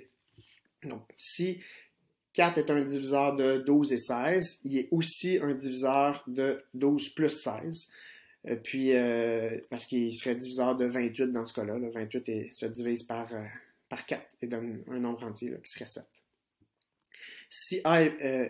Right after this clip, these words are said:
est un diviseur de B et que B est un diviseur de C, alors A va être un diviseur directement de C, donc on peut encore par transitivité. Euh, par exemple, si trois est un diviseur de neuf, qui lui-même est un diviseur de soixante-douze, ben, trois va être un diviseur de soixante-douze. Donc,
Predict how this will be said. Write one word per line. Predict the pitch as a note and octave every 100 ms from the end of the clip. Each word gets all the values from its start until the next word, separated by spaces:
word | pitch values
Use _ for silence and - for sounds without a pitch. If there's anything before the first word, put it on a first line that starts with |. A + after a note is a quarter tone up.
| -
est | C3+
un | C#3+
diviseur | C3 B2 A#2+ A#2+
de | A#2
B | C#3
et | D#3 C3+
que | A#2
B | A#2+
est | C#3 C3+
un | A#2+
diviseur | A2+ A#2 A2+
de | A2 G2
C, | - D3+ F#3 - - -
alors | A#2+ A#2+ A#2 -
A | D#3
va | C3+
être | B2
un | A#2+
diviseur | A#2 A#2+ B2 B2
directement | C3 C3+ C3 B2 B2+
de | B2
C, | - C#3+
donc | D3 A#2+
on | A#2+
peut | A#2+
encore | B2+ A#2+ C3+
par | C3+ - -
transitivité. | D3 B2+ B2 - B2 - D#3 - - - - - _ -
Euh, | A2 A2
par | A2 A#2
exemple, | A#2 A#2+ C3+ C3+
si | - -
trois | - D3
est | C#3+ C3+
un |
diviseur | A#2+ A#2+ B2+
de | B2
neuf, | A2+ B2+ D#3+ E3
qui | -
lui-même | B2 B2+ C#3
est | C3
un | A#2
diviseur | A2 A#2 A#2+ A2+
de |
soixante-douze, | G2 - C3+ C3+ D3+ F#3 E3+
ben, | B2 G#2+
trois | - C#3 C3+
va | A#2
être | A#2
un | C#3+ F3
diviseur | C#3+ C3 C3 B2+
de |
soixante-douze. | A#2 - A#2+ A2 A2+ C#3+
Donc, | A#2+